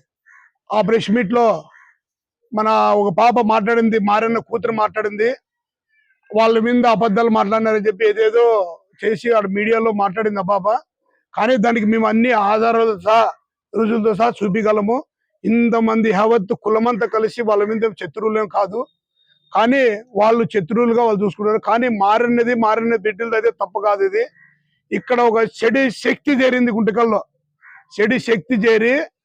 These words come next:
ఒక రుద్రాక్షల కుల్లాయప్ప, బొట్టు కుల్లాయప్ప, బొట్టు కుల్లాయప్ప, ఇందిరమ్మ.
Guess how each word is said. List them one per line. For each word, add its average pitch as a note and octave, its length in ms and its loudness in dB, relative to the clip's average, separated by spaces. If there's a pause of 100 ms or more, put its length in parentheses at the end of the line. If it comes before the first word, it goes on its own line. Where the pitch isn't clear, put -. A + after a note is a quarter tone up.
(280)
ఒక G3+ 160 -2
రుద్రాక్షల A#3 680 0
కుల్లాయప్ప, A3+ 480 2
బొట్టు G3 320 -2
కుల్లాయప్ప, A3+ 500 0 (680)
బొట్టు G3 280 -2
కుల్లాయప్ప, A#3+ 680 2 (540)
ఇందిరమ్మ. B3 560 2